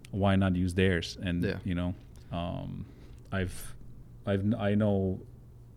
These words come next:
Speaker 1: uh, every time, uh, sin-, power only is such a good model. It's, it's, it's a lot easier than hopping into becoming an owner operator and,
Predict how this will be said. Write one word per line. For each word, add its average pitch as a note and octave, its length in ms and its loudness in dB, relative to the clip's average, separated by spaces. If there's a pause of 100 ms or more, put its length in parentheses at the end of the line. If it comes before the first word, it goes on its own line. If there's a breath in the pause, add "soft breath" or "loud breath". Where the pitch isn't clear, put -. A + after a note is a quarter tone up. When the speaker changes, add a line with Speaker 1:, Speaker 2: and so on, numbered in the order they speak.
(600)
Speaker 1:
uh, - 60 -8 (500)
every A#2 240 10
time, G#2+ 260 10
uh, - 400 -2
sin-, - 420 4 (380)
power C#3 280 12
only B2+ 220 12
is F#2+ 100 6
such - 200 4
a G#2+ 40 2
good G2 140 6
model. F#2+ 340 6
It's, - 400 -6 (300)
it's, - 460 -4
it's F#2 180 0
a F#2+ 100 -2
lot F#2 320 2
easier F2+ 540 2 (720 loud breath)
than E2+ 540 -2 (920 loud breath)
hopping G#2+ 380 6
into G2 340 4
becoming G2 540 2
an F#2 80 2
owner F#2 180 2
operator F2+ 460 2
and, E2+ 200 -2